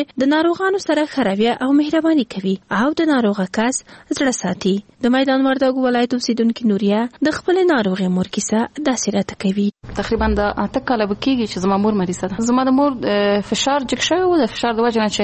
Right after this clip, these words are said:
Speaker 2: حمله ورباندې راځي، سکتې مغزي کړې وه. زما خو چون مور ده، کومه ورځ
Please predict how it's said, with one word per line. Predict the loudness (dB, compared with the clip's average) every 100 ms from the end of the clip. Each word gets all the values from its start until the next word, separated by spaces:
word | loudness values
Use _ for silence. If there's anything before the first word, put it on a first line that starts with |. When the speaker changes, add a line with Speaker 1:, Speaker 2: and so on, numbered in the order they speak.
| 0
Speaker 2:
حمله | 2 0
ورباندې | 0 0 2
راځي، | 0 0 0 0
سکتې | 0 -2 0 0
مغزي | 0 -2 -2
کړې | -4 -2
وه. | -2 -2
زما | 0 2
خو | 0
چون | 0 2 2
مور | 2 2
ده، | 0 0 0
کومه | -2 0
ورځ | 0